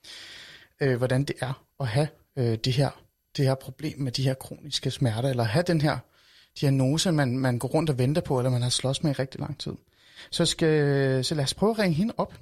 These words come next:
og se, om hun har lyst til at være med i aften og fortælle lidt om det.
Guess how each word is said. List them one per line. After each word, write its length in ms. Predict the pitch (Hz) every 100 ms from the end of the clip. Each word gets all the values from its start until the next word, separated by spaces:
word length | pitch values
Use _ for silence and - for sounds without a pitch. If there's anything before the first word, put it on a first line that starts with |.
| - _ _ _ _ _ _ -
og 80 | -
se, 180 | - 196
om 100 | 170
hun 100 | 165
har 60 | 170
lyst 160 | 185
til 80 | -
at 20 |
være 80 | 165
med 140 | 147 185
i 40 |
aften 320 | 156 - 185
og 80 | 147
fortælle 340 | - - 202
lidt 160 | 156 -
om 140 | 175 151
det. 200 | 143